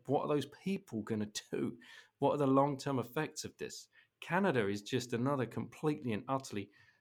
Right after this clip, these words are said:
nonsensical, crazy place right now. The U K is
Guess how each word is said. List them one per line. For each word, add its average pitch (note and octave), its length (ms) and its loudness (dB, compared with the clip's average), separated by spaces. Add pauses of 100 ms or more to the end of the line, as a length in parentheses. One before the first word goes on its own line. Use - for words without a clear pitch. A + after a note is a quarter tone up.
(160)
nonsensical, C#3 840 2
crazy C3+ 540 4
place G#2+ 440 -2
right - 100 -6
now. F2+ 100 -8
The B2+ 120 -6
U F#3+ 180 -2
K G#3+ 320 -2
is C3+ 340 0